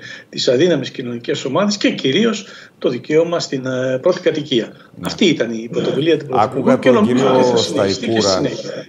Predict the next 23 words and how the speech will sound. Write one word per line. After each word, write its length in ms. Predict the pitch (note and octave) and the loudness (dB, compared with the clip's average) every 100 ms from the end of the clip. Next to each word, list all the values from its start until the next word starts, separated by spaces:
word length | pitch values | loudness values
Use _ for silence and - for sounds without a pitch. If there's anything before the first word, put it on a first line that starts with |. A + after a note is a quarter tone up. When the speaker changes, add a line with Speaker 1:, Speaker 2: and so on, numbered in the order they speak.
| - - - | -18 -16 -8
Speaker 2:
Το 100 | - | -6
κρατάω 400 | G#2+ G#2 G2+ D3 | -2 0 2 2
αυτό 200 | B2 - | 2 -2
που 120 | E2+ | -4
λέτε, 260 | F2 F#2+ G#2 | -4 -2 -4
γιατί 260 | G2 G#2 A2+ | -4 -6 -6
είναι 320 | A2+ A2 A2 | -6 -6 -6
σημαντικό. 680 | - G2+ F#2+ F#2+ F#2+ A2+ A2 | -6 -6 -4 -4 0 0 0
Φαντάζομαι, 580 | G#2+ A2 A#2 A#2+ A2+ | -2 0 0 -2 -4
αν 80 | A2+ | -4
χρειαστεί, 360 | A2 G#2+ G2 B2+ | -2 -4 -2 -4
θα 160 | A#2 | -4
πιέσετε 440 | G#2 A#2+ A#2 A2+ G2+ | -4 -2 -2 -4 -6
κι 80 | G2 | -6
εσείς 220 | B2 A#2 | -8 -8
από 100 | F#2+ | -8
την 100 | E2+ | -6
πλευρά 360 | E2 D2+ E2 | -6 -4 -4
σας, 320 | E2+ G#2+ G#2 - | -4 -6 -6 -8
αν 220 | G#2+ G#2+ | -10 -8
και 160 | G#2+ | -4
Speaker 1:
Σαφέστατα. 480 | A2 G3+ G3 A#2 G#2+ | -2 0 2 0 0
Speaker 2:
νομίζω 420 | B2+ A#2+ B2+ B2 | -2 0 0 -2